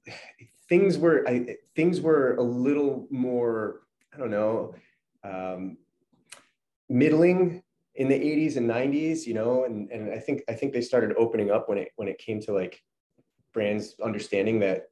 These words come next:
there's, there's a, uh, there's a market advantage and an audience advantage to actually putting your flag firmly into, into certain things.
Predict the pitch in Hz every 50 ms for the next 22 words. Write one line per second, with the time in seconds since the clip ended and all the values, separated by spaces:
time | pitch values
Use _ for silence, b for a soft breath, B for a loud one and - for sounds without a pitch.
0 | _ _ 104 101 98 92 92 - - - _ 107 101 95 98 98 90 87 90 -
1 | - 98 92 90 90 90 90 B B B B B B - 113 107 117 104 107 107
2 | 113 107 110 - 131 120 - 117 117 - 101 92 92 98 104 101 101 92 90 87
3 | - 92 92 95 95 90 - - - - 85 85 85 90 87 - - - - -
4 | 82 - - - 90 90 87 85 87 - _ _ - - 107 92 92 92 87 87
5 | 87 - 92 82 78 80 90 90 87 - - 92 85 85 90 90 90 90 - 90
6 | 90 87 - 98 95 95 - - _ 104 90 - - - - 110 - - 117 -
7 | 139 135 143 -